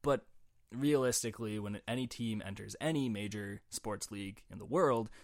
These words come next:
they have, like, a region that they have territorial rights over for broadcasting purposes and for marketing. And so in order for two teams to enter the same, like, geographical area,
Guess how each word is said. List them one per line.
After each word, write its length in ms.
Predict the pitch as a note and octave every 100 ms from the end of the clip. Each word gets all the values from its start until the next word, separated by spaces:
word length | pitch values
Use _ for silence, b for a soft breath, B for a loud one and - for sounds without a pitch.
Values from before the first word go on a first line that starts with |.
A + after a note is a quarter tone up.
| B
they 100 | A#2+
have, 120 | A#2
like, 140 | A#2
a 60 | G#2+
region 580 | G#2 B2+ D3+ C3+ B2 B2 b b
that 140 | A2 A2
they 140 | A2+
have 300 | - G#2 G2+
territorial 500 | - A#2 A2 A2+ G#2
rights 260 | G#2 G2+ -
over 480 | G2+ G2 G2 G2 G#2+ b b
for 140 | G2+ G2+
broadcasting 600 | A2+ G#2 - G2 - G2+
purposes 600 | G2+ G2 - G2 G2 - - _
and 200 | F#2 F2+
for 120 | -
marketing. 480 | - A2+ A2+ F#2 - b b b
And 180 | A2 A2
so 520 | - C3 B2 A2+ G2+ A#2 - - - - -
in 140 | B2+ B2+
order 400 | - D#3+ D#3+ D3
for 160 | -
two 240 | A2 - F3
teams 300 | - D3 B2
to 120 | -
enter 260 | B2 B2 A#2
the 100 | A2
same, 720 | - B2 B2 A#2+ A2+ G#2+ G#2+ -
like, 140 | G2+
geographical 600 | - A#2+ A2+ G#2+ - A2 -
area, 400 | G#2+ A#2 C3